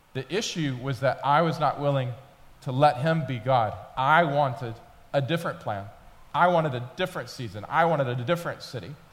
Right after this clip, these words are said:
And I needed to come to a place of brokenness and surrender and trust.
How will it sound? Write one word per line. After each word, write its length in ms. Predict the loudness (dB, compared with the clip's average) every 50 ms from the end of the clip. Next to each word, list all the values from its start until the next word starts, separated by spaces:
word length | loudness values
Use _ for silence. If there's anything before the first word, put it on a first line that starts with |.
| -20 -20 -20 -20 -20 -20 -20 -20 -20 -20 -20 -20 -20 -20 -20 -20 -20 -20 -20 -20 -20 -20 -20 -20 _ _ -4
And 80 | -2
I 140 | 0 2 2
needed 240 | 2 0 0 -2 -2
to 60 | -4
come 300 | -6 -4 -2 -2 -2 -2 -4
to 120 | -6 -8
a 40 | -10
place 580 | -8 -6 -4 -2 -2 -2 -4 -8 -12 -18 -20 -20 -20 -20 -20 -20 -18 -16
of 160 | -16 -14 -8
brokenness 720 | -4 -2 -2 -2 -2 -6 -10 -10 -10 -10 -12 -14 -18 -20 -20 -20 -20 -20 -20 -20 -20 -20 -20 -20 -20 -20 -20 -20 -20 -20 -20 -20 -20 -20 -20 _ _ _ _
and 100 | -18 -16
surrender 640 | -14 -12 -10 -6 -4 -4 -4 -4 -4 -6 -6 -8 -10 -14 -18 -20 -20 -20 -20 -20 -20 -20 -20 -20 -20 -20 -20 -20 -20 -20 _ _ _ _ _ -20 -16
and 120 | -14 -14 -14
trust. 440 | -10 -6 -4 -4 -4 -6 -10 -16